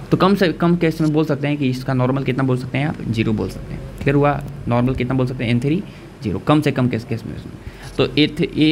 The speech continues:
एक्सेलरेशन minimum हो, मिनिमम के लिए आप बोल सकते हैं कि एन थ्री कितना होना चाहिए? ज़ीरो होना चाहिए, ठीक है ना।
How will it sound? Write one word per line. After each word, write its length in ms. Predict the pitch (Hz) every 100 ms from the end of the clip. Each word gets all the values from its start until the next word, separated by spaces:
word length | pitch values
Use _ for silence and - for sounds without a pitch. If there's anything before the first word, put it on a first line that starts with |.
| -
एक्सेलरेशन 400 | 139 143 151 180
minimum 380 | 170 156 156 180
हो, 200 | 143 160 - - - -
मिनिमम 280 | 123 135 151
के 80 | 147
लिए 100 | 143
आप 60 | 139
बोल 160 | 143
सकते 200 | 139 127
हैं 60 | 135
कि 100 | -
एन 140 | 123 117
थ्री 120 | 139
कितना 200 | 139 139
होना 120 | 139
चाहिए? 220 | 143 160 - -
ज़ीरो 260 | 113 113 107
होना 140 | 104
चाहिए, 240 | - - - - - - - - - - - -
ठीक 100 | 135
है 60 | 135
ना। 180 | 135